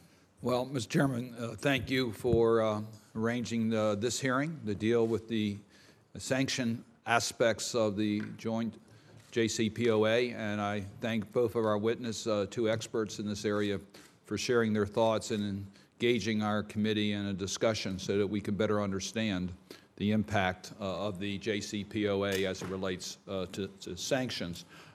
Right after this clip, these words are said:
Uh, yesterday we had, I thought, a very helpful hearing, uh, that dealt with the overall effects of the, uh, agreement. Uh, I think we spent a good deal of time looking at the alternatives. If we do not, uh, if Congress effectively rejects the J C P O A,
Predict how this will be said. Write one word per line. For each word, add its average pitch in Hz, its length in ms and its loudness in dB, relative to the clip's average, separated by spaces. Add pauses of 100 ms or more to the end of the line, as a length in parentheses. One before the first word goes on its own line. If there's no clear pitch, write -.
(100)
Uh, 113 40 2
yesterday 160 400 8
we 127 180 4
had, 117 260 6
I 110 100 6
thought, 113 220 2
a 104 40 2
very 110 240 2
helpful 110 420 -2
hearing, 120 400 -6 (540)
uh, 101 160 -2
that 107 220 2
dealt 117 220 4
with 107 140 -8
the 113 120 2
overall 110 640 4 (100)
effects 123 640 -2
of 104 300 0
the, 104 280 -2 (380)
uh, 101 80 -2
agreement. 117 640 0
Uh, 101 220 0
I 104 100 -2
think 117 240 -4
we 117 100 -2
spent 117 400 0 (100)
a 110 60 -8
good 131 240 0
deal 123 200 4
of 110 80 -4
time 113 460 -2 (120)
looking 117 400 -2
at 107 460 0
the 110 120 -2
alternatives. 107 800 -2
If 95 240 -6
we 107 100 -4
do 104 160 -4
not, 117 460 0 (320)
uh, 98 300 2 (140)
if 101 140 -8
Congress 113 400 0
effectively 110 480 -2
rejects 101 560 0
the 104 160 -6
J 104 260 2
C 104 220 -2
P 104 220 2
O 98 160 4
A, 95 220 2